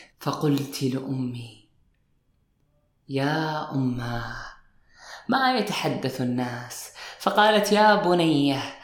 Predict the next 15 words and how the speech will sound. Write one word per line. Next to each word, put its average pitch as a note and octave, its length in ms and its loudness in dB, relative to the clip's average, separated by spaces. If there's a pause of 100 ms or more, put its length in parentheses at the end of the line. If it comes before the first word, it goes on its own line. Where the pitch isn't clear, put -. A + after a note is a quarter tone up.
(220)
هوني F3 680 6
عليك، A#2 500 -2 (640)
خفضي E3+ 880 2
عليك A#2 420 0
الشأن، B2 580 -2 (220)
فوالله D3 920 6 (200)
لقلما F3 800 6
كانت C3 600 2
امرأة B2+ 800 0
قط - 400 -2 (280)
وضيئة D#3 1080 6
حسناء C#3 840 2 (280)
عند D#3+ 280 6
رجل D#3+ 480 6 (600)
يحبها D3 1080 2